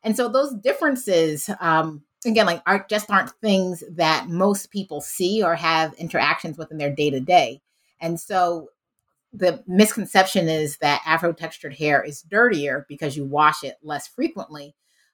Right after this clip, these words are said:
but the hair isn't dirty, right? It's not the, the way that the hair grows growing up or out, right? Because it's coily or kinky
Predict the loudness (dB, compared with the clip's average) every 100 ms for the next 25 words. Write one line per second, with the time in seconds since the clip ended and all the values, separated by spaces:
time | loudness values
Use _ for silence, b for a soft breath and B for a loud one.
0 | _ -8 -2 0 0 -4 _ _ -4 -4
1 | -2 0 2 2 -2 -2 -4 -6 -12 _
2 | -2 0 0 -6 _ -20 -4 -4 -4 -8
3 | -2 4 4 4 -2 -4 0 4 4 4
4 | 0 0 0 -2 -2 0 0 -2 -10 _
5 | _ _ 2 2 2 -2 -4 -4 _ -4
6 | -4 2 2 2 -4 -10 -4 -4 -4 -12
7 | -14 _ 2 4 4 0 -2 -8 -12 -16
8 | -14 -18 -18